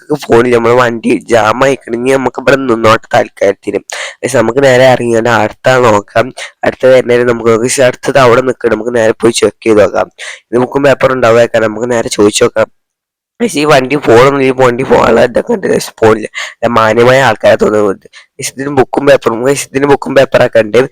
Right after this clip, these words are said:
പക്ഷെ നമ്മളിങ്ങനെ വണ്ടി മാറ്റി കൊടുത്തു, ആ വണ്ടി ഇതാ അങ്ങനെ ബെല്ല പോകണുള്ളൂ. പക്ഷെ നമുക്ക് തൽക്കാലത്ത് നമുക്ക് ഇവിടെ നിർത്തിടാം. പക്ഷെ ആ വണ്ടി അങ്ങനെ പൊയ്ക്കണം. ഇനി നമുക്ക്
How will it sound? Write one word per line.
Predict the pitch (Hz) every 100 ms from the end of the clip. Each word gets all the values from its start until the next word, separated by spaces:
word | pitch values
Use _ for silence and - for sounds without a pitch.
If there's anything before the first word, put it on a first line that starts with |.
| - -
പക്ഷെ | -
നമ്മളിങ്ങനെ | 147 147 156 151 151
വണ്ടി | 127 117 147
മാറ്റി | 131 - 123
കൊടുത്തു, | 127 - 110
ആ | 107
വണ്ടി | 117 110 120
ഇതാ | 123
അങ്ങനെ | 117 120 117
ബെല്ല | 107 107 123 202
പോകണുള്ളൂ. | 107 107 110 107 120 -
പക്ഷെ | - - 123 120
നമുക്ക് | 110 127 -
തൽക്കാലത്ത് | 104 - 110 107 120
നമുക്ക് | 117 110
ഇവിടെ | 113 120
നിർത്തിടാം. | 110 - 107 120 117 - - _
പക്ഷെ | - 147 143
ആ | 151
വണ്ടി | 135 131
അങ്ങനെ | 147 143 123
പൊയ്ക്കണം. | 110 - 113 117 - - _
ഇനി | 120
നമുക്ക് | 127 131